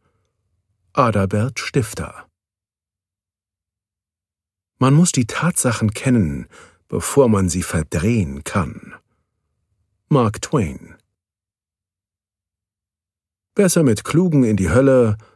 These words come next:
als mit Narren ins Paradies. Bulgarisches Sprichwort.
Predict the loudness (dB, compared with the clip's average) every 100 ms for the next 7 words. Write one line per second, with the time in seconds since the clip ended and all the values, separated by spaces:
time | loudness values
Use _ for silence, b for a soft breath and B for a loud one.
0 | b -4 -2 0 -2 0 0 0 0 0
1 | 0 0 -2 -2 -2 -4 -6 -4 -6 -2
2 | -4 -4 -8 -8 -10 -20 _ _ _ _
3 | _ _ _ 0 2 2 0 -2 -6 -6
4 | -8 -8 -6 -6 -6 -12 -10 -14 -14